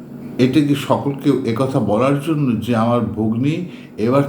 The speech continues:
থেকে যৌনতা করবে, বা আমি একটি মেয়েকে গ্রহণ করতে চলেছি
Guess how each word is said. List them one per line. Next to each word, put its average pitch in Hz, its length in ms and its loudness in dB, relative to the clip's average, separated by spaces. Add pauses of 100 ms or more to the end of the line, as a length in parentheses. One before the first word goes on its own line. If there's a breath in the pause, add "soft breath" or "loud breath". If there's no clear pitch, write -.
থেকে 143 200 2
যৌনতা 107 540 4
করবে, - 400 -10 (840 loud breath)
বা 127 120 6
আমি 143 480 2 (360 loud breath)
একটি 123 280 -2
মেয়েকে 131 800 2 (340 loud breath)
গ্রহণ 127 440 2
করতে 147 300 0
চলেছি 143 720 0